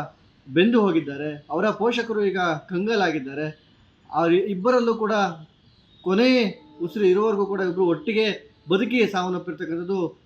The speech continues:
ಇನ್ನಷ್ಟು ದುಃಖವನ್ನ ಅವರ ಪೋಷಕರ ಮನೆಯಲ್ಲಿ ಹೆಚ್ಚಿದೆ. ಎಲ್ ಕೆ ಜಿಯಿಂದ, ಅಂದ್ರೆ ಶಾಲೆಗೆ ಸೇರಿದ ದಿನದಿಂದ ಎಂ ಟೆಕ್ ಮುಗಿಸೋವರೆಗೂ ಕೂಡ ಅವರಿಬ್ಬರು ಒಂದೇ, ಆ, ತರಗತಿಯಲ್ಲಿ ಮತ್ತು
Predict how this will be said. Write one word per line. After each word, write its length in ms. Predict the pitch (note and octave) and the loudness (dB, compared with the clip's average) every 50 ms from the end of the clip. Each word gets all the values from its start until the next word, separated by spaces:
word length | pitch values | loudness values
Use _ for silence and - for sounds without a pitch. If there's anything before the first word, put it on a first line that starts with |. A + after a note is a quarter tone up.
| _ E3 | _ 0
ಇನ್ನಷ್ಟು 400 | F#3 A3+ C4+ C4+ - B3+ A#3 E3 | 0 2 2 0 0 -2 -2 -2
ದುಃಖವನ್ನ 420 | F3+ E3 - F#3+ F#3 F3+ F3 F3 | -2 -4 -2 -4 -4 -4 -4 -4
ಅವರ 200 | E3+ E3 E3 E3 | -4 -2 -2 -2
ಪೋಷಕರ 500 | D#3 - F3 F#3+ F#3+ A3 G3 G#3 F#3+ F#3 | -4 -4 -8 -6 -6 -8 -8 -6 -6 -4
ಮನೆಯಲ್ಲಿ 460 | E3 E3 D#3+ D#3+ D#3 D3+ D#3+ D#3+ D3 | -2 -2 0 0 0 0 0 0 -2
ಹೆಚ್ಚಿದೆ. 640 | C#3+ D3+ D#3+ - - G#3+ F3+ D#3 D#3+ D#3+ D#3 D#3+ - _ _ _ _ _ _ _ _ _ - | -2 -6 -8 -8 -6 -4 -2 0 0 0 -2 -6 -14 _ _ _ _ _ _ _ _ _ 2
ಎಲ್ 220 | D#3 F#3+ B3 A3+ G3+ | 2 2 2 2 0
ಕೆ 180 | C4 C#4 A#3+ | -2 -2 0
ಜಿಯಿಂದ, 300 | A#3 B3+ A#3+ A3+ G#3+ G#3 | 0 0 0 0 0 0
ಅಂದ್ರೆ 760 | G3+ F3+ D3+ - D3 E3 F3+ F#3 A3 A#3 A#3 A3+ - - - - - | 0 0 0 -2 -4 -8 -4 -2 -2 -2 -2 -6 -12 -20 -16 -12 -4
ಶಾಲೆಗೆ 380 | - F#3 G3+ A#3 B3 B3 A#3 G#3 | 0 2 4 4 4 2 2 0
ಸೇರಿದ 320 | - - G#3 A3+ A3 G#3+ | 2 0 2 2 2 0
ದಿನದಿಂದ 580 | G#3 G#3 F#3+ F3 F#3 F3+ F#3+ E3+ F3 F3+ F3+ G3 A3 A#3+ A#3+ - - - _ _ _ _ _ _ _ | -2 -6 -2 -2 -2 -2 -2 -4 -6 -6 -4 -2 -2 -4 -4 -6 -14 -20 _ _ _ _ _ _ _
ಎಂ 220 | E3 F#3+ G#3+ A#3 G#3+ | 0 2 2 0 0
ಟೆಕ್ 220 | C4+ C4 C4 - | 0 -2 0 -2
ಮುಗಿಸೋವರೆಗೂ 560 | A3 G#3 F#3 F3+ - G#3+ G3 G3+ F#3+ F#3 F#3 | -4 -4 -4 -4 -2 -2 0 0 0 -2 -2
ಕೂಡ 180 | E3+ - G3 G3+ A#3+ | -2 -2 0 0 2
ಅವರಿಬ್ಬರು 640 | A3 G3 F#3 F3+ E3+ F#3 F#3+ G3+ G3 F3 D#3+ - - - | 2 4 2 2 0 0 0 0 0 0 -2 -6 -6 -2
ಒಂದೇ, 520 | E3 E3+ G3 G#3+ B3 A#3+ A3+ G#3 F3 - - - - - - - - | 0 0 2 2 2 0 0 -2 -4 -8 -14 -20 -20 -20 -20 -12 -6
ಆ, 120 | D#3+ E3 E3 | -4 -2 -2
ತರಗತಿಯಲ್ಲಿ 680 | D#3 - F#3+ G3 F#3+ G3 G3+ E3 F3+ F#3+ F3+ F#3+ G#3+ | -2 -4 -4 -2 -2 -2 -2 -4 -2 -4 -2 0 0
ಮತ್ತು 520 | G#3+ F#3+ F#3 E3+ - G3+ G3 F3+ D#3+ - | -2 -2 -4 -4 -2 -2 -2 -2 -4 -6